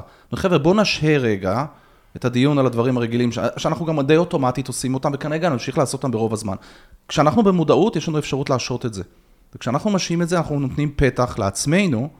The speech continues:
קודם כל, אתה לעצמך, ולכן לגלות את האותנטיות, זה בין היתר לגלות את עצמי. אתה יודע מה, אני אגיד לך עוד משהו על אותנטיות מעניין.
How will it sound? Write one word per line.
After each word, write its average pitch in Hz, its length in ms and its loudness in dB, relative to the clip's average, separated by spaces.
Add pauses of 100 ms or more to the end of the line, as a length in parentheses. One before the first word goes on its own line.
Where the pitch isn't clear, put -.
(120)
קודם 170 180 -4
כל, 110 140 -2
אתה 113 180 0
לעצמך, 117 460 -2
ולכן 113 280 -6
לגלות 110 340 -2
את 143 80 -4
האותנטיות, 131 500 -4
זה 110 80 -4
בין 139 160 -2
היתר 120 240 -4
לגלות 113 340 -2
את 110 100 -6
עצמי. 170 220 -4
אתה - 360 -8
יודע 139 60 0
מה, 147 40 4
אני 127 80 4
אגיד 135 120 -2
לך 156 120 -6
עוד 135 180 0
משהו 131 200 0
על 107 60 -4
אותנטיות 120 380 -6
מעניין. 101 340 -4